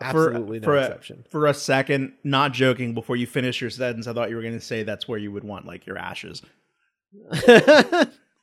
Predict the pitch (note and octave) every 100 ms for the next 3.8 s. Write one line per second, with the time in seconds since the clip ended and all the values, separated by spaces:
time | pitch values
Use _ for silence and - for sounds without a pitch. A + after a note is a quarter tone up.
0 | _ _ _ G3 E3 G#3+ A3 - - F#3
1 | B2 G#2 - _ _ - D3+ C3+ - D#3+
2 | F#3+ F3 G#3 G3 F#3 D3+ D3 - D#3+ B2
3 | G3+ A3 G#3 F3+ D3+ B2+ C3